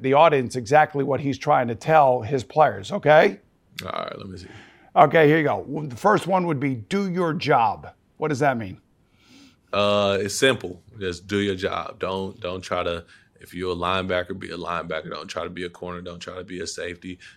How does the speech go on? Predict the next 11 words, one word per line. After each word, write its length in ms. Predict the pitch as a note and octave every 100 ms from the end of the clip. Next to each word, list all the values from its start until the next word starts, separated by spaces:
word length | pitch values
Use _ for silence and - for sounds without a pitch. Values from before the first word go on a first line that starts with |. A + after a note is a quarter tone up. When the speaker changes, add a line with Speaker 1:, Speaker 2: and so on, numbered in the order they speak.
| _
Speaker 2:
We 160 | E2+ F2
need 200 | F2 E2+
you 80 | F2+
to 60 |
be 120 | F2
a 60 | F#2
linebacker. 520 | F#2+ F#2+ E2+ - - _ _ _ _ _ -
And, 160 | E2+
uh, 400 | E2 D#2+ D#2+ E2+ G#2 _
that's 220 | - E2 F#2
it. 220 | -